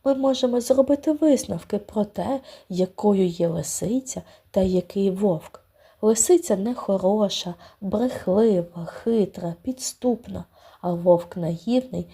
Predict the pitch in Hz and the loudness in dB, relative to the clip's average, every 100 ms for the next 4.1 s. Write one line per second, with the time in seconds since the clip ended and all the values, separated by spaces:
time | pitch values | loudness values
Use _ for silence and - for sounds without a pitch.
0 | - _ 190 170 185 190 196 202 180 170 | -20 _ -6 -2 -2 0 0 0 0 -4
1 | 160 170 _ _ _ _ _ _ - 233 | -6 -8 _ _ _ _ _ _ -6 -4
2 | - 185 220 294 311 269 226 208 - 190 | -2 0 2 4 4 4 2 0 0 -4
3 | 190 208 208 214 208 - 202 185 - 254 | 0 -2 0 -2 -4 -2 -4 -4 -4 -4
4 | 339 | -4